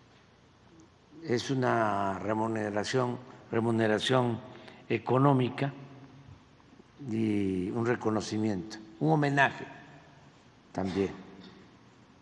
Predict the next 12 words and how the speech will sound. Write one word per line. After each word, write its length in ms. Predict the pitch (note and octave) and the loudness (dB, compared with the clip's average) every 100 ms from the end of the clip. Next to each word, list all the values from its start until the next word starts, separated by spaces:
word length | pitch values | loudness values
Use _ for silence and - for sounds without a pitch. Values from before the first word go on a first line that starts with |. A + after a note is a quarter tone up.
| - | -10
por 160 | G2+ F2+ | -8 -8
su 220 | - G#2+ | -4 0
labor. 340 | G#2 G#2 G#2 - - - - - - - - - - - - - - | 2 4 2 -2 -14 -20 -20 -20 -20 -20 -20 -20 -20 -20 -20 -14 0
Ojalá 680 | B2 A#2 D3+ E3+ F#3 F#3 - - - - - - - - - - - C#3 | 6 10 10 10 6 2 -8 -12 -14 -16 -16 -18 -20 -20 -20 -20 -6 4
y 160 | D3 | 6
esto 640 | D#3 - D#3+ D#3 - - - - - - - - | 6 6 4 2 0 -14 -16 -18 -20 -20 -20 -20
se 500 | - - C3 A#2+ A#2+ | -8 2 4 4 4
retome 540 | A#2+ C#3 C#3 G#3 F3+ B2+ - - - - - - - - - - - - - - C#3+ | 4 2 6 6 6 0 -4 -12 -14 -16 -18 -20 -20 -20 -20 -20 -20 -20 -20 -16 -10
en 160 | G#2+ G2 | -6 0
todos 340 | D3 D3+ C3 | 4 4 4
los 360 | A#2 G#2 - A2 | 0 -2 -6 -10
estados, 640 | - E3 E3+ D3 - - | 0 4 4 2 -8 -12